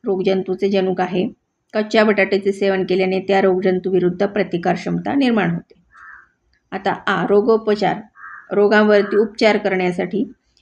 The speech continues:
इन्शुलिन, सोमोट्रोपिन, अ, हे वाढीचे संप्रेरक, रक्त गोठवणारे घटक यांच्या निर्मितीसाठी सुद्धा जैवतंत्रज्ञानाचा वापर केला जातो. इंटरफेरॉन या छोट्या आकाराच्या प्रथिनाचा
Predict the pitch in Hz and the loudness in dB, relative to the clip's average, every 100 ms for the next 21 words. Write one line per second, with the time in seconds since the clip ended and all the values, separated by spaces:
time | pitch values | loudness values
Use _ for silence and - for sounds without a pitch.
0 | - 214 214 233 233 240 220 - - _ | -6 0 0 2 2 4 2 0 -8 _
1 | _ - 240 220 233 226 220 208 - - | _ -4 0 2 2 2 2 2 0 -6
2 | _ _ _ - 220 208 185 208 302 _ | _ _ _ -4 -2 0 0 0 -4 _
3 | _ _ _ _ _ - 208 202 202 185 | _ _ _ _ _ -8 -2 0 0 -2
4 | - 233 226 220 202 196 214 214 214 202 | -4 0 4 4 4 4 2 0 0 2
5 | 202 196 196 196 185 220 208 208 214 208 | 4 4 2 0 -2 2 4 4 2 2
6 | 202 202 196 202 202 196 190 208 202 196 | 4 2 2 0 0 -2 0 2 4 2
7 | 185 190 196 180 180 185 196 196 190 185 | 0 0 0 -2 -2 -2 0 2 2 2
8 | 185 180 180 185 185 185 175 233 - 220 | 0 -2 -2 -2 0 0 0 -2 -4 -4
9 | 185 185 190 185 185 175 175 175 175 - | -4 -2 -4 -2 0 0 -2 -4 -10 -10
10 | _ _ _ _ _ _ _ 208 214 233 | _ _ _ _ _ _ _ -2 2 2
11 | 220 220 214 185 269 - - - - _ | 2 2 4 2 0 -6 -20 -20 -20 _
12 | _ _ - - - _ _ 247 214 214 | _ _ -20 -20 -20 _ _ -4 -2 2
13 | 214 226 214 214 214 214 220 - 208 202 | 2 4 2 2 0 2 0 -2 -2 0
14 | 202 202 | 0 0